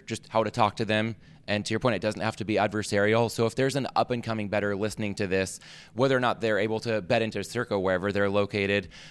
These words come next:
um, thinking about, you know, Dave Malinsky's relationships with the other side of the counter and what Joe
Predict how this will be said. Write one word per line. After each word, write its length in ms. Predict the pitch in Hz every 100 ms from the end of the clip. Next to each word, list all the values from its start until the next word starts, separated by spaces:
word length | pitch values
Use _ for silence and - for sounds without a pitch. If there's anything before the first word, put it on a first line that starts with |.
| -
um, 300 | - 92 90
thinking 280 | 85 123 110
about, 140 | 107 92
you 80 |
know, 180 | 95 92 - -
Dave 160 | 104
Malinsky's 500 | 101 107 107 - 110
relationships 680 | 95 104 95 107 107 - - -
with 200 | 104 107
the 100 | 110
other 160 | 107 104
side 160 | 113
of 80 | 104
the 60 | 101
counter 420 | - 104 104 104
and 240 | 92 101
what 160 | 95 76
Joe 340 | - 107 104